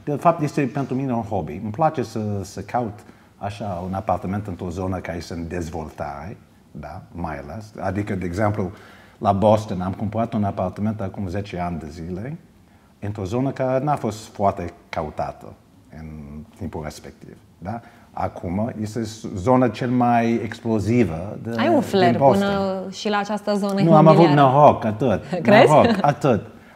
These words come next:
Speaker 1: Am avut noroc. Este de zece minute de gara, de gara principală de la Boston.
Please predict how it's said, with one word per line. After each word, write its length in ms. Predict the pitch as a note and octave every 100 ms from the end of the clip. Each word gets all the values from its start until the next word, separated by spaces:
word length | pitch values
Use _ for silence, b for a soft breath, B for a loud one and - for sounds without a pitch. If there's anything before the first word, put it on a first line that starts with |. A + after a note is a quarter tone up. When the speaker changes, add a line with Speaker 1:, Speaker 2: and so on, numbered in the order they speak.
| b
Speaker 1:
Am 180 | G#2
avut 200 | A2 C3
noroc. 480 | G#2 F#2+ B2+ D#3+ -
Este 300 | - C3+ C3+
de 180 | A#2+ A#2 - A2+
zece 280 | C#3 D3+
minute 400 | A#2+ A#2 A#2 A2
de 380 | G2 G2 F#2+ F#2+ E2+
gara, 480 | G#2 G2 D#2+ D#2+ - - -
de 120 | F2+ F2 E2 D2 C#2 C2+
gara 260 | F#2 G2+ F2+
principală 840 | - - D#2+ E2 F2+ F2+ D2+ C#2+ - b b
de 80 | -
la 120 | D2+ C2+
Boston. 460 | E2+ B2 - E3+